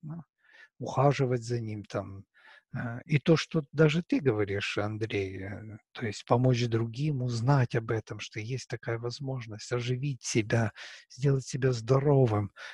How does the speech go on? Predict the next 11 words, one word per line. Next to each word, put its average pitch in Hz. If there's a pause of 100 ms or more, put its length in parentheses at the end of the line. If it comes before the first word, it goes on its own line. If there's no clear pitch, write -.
(140)
Это -
простая 139
формула, 123
она 127
работает. 131 (480)
Это 131
желание 139
помочь 135
другим, 139
оно 143 (300)
нормальное. 139